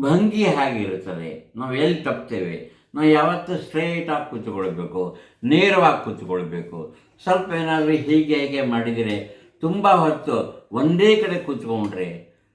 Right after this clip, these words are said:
ಒಂದು ನಲವತ್ತು ನಿಮಿಷ ಒಂದು ಕಡೆ ಕೂತ್ಕೊಂಡ ನಂತರ ಸ್ವಲ್ಪ ಓಡಾಡಬೇಕು, ಸ್ಥಳಾಂತರ ಮಾಡಬೇಕು. ವೈದ್ಯರು, ನ್ಯಾಯಾಧೀಶರು, ಆಮೇಲೆ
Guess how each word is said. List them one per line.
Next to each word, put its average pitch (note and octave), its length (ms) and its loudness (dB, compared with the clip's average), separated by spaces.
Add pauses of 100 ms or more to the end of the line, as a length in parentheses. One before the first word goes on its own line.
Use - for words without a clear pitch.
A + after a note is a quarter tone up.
(640)
ಒಂದು B2+ 220 2
ನಲವತ್ತು D#3 560 2
ನಿಮಿಷ D#3+ 300 -2
ಒಂದು C#3 320 0
ಕಡೆ C#3 180 -4
ಕೂತ್ಕೊಂಡ B2+ 540 0
ನಂತರ A#2 220 2 (420)
ಸ್ವಲ್ಪ D#3+ 200 -4
ಓಡಾಡಬೇಕು, D#3 960 0 (480)
ಸ್ಥಳಾಂತರ D#3 580 2
ಮಾಡಬೇಕು. A#2+ 800 -2 (340)
ವೈದ್ಯರು, G#2+ 960 0
ನ್ಯಾಯಾಧೀಶರು, G#2 1300 -2 (320)
ಆಮೇಲೆ A#2+ 760 -2